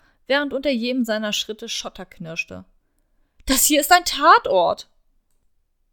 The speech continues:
„Das hier sind Kassenhäuschen, Constable“, antwortete Draco unwirsch. „Und sehr gewöhnliche obendrein, wenn man von den Getränkeautomaten, der auch mitten in der Nacht in Circe Backyards Design leuchtete, absah.“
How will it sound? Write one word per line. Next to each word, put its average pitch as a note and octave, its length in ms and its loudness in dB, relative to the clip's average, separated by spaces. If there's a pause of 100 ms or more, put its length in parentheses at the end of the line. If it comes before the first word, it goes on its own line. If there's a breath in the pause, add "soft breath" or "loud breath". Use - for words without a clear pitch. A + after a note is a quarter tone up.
(340)
„Das C#4+ 320 -6
hier F#3+ 520 -6
sind A#3+ 460 -8
Kassenhäuschen, G3+ 1040 -6
Constable“, - 600 -14 (1000)
antwortete G3 560 -4
Draco F3 340 -6
unwirsch. E3 760 -8 (1120)
„Und B3 180 -2
sehr C4 180 0
gewöhnliche G#3+ 720 -2
obendrein, E3 640 -8 (380)
wenn G3 140 -2
man G#3 120 -2
von G3+ 160 -6
den F3 140 -8
Getränkeautomaten, F#3 1080 -2 (340 soft breath)
der B3 180 6
auch C4 100 -4
mitten D4 260 -6
in G#3+ 120 -2
der F#3+ 100 2
Nacht F#3+ 320 0
in E3+ 120 -12
Circe A3 360 -6
Backyards F3+ 540 -6
Design E3+ 380 -8
leuchtete, E3 500 -8
absah.“ - 420 -6